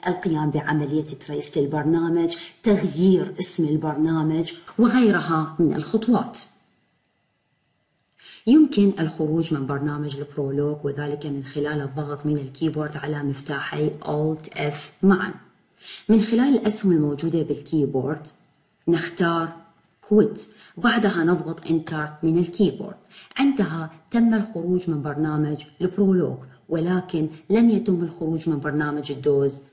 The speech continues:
بوكس. بعدها نقوم بكتابة كلمة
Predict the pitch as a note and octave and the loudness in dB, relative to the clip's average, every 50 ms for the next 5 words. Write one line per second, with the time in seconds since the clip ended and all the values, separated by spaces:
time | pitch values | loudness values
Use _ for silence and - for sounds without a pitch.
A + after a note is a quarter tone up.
0 | _ _ _ F#3+ B3 G#3 - - - - - - - _ _ _ _ _ _ _ | _ _ _ 2 2 2 2 0 -4 -6 -8 -10 -14 _ _ _ _ _ _ _
1 | _ _ _ - - - - - C4+ C4+ C#4 B3+ A#3+ G#3+ G#3 F3 D#3+ D#3+ - F#3+ | _ _ _ -18 -18 -18 -4 -2 0 0 2 2 2 2 2 2 0 0 0 2
2 | F#3+ F#3 D#3+ D#3 - - F3 - - E3+ E3 E3+ E3+ E3 D#3+ - - - F3+ E3+ | 2 2 2 0 -2 -4 -6 -4 -4 -4 -4 -2 -4 -4 -6 -8 -6 -4 -2 0
3 | F3 F3 F3 F3+ F3 - | 0 2 0 0 -2 -2